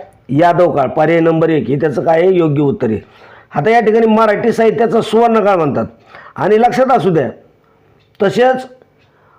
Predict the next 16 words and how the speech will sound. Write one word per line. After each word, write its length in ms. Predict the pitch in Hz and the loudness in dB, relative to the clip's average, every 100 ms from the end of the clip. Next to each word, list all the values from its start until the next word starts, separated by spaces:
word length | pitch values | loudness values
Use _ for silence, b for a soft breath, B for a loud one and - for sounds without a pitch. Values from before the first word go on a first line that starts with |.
| _ | _
भारताचा 680 | 110 - 151 190 233 240 254 | -6 -2 0 0 0 0 0
सुवर्णकाळ 720 | - 247 240 247 214 226 175 123 - - | 0 0 2 0 2 2 0 -4 -6 -2
कोणता 320 | 202 208 208 | -2 0 0
आहे? 200 | 160 139 | 0 0
गुप्त 320 | 202 - - | -2 -2 -4
काळ 280 | 220 214 185 | 0 2 2
आहे. 160 | 143 107 - _ _ _ _ - | 0 -2 -8 _ _ _ _ -6
कोणता? 360 | 180 185 220 233 240 170 | -2 0 2 2 2 0
गुप्त 340 | 196 - 233 | -2 -2 -2
काळ. 300 | 202 190 151 113 B B B B B | 0 0 0 -2 B B B B B
आणि 260 | 151 196 220 | -4 0 -2
सातवाहन 680 | 226 202 196 196 247 247 240 | -2 0 0 2 2 2 2
हा 140 | 226 | 2
जो 140 | 220 | 2
काळ 260 | 214 226 220 | 0 2 2
आहे 300 | 208 131 | 2 0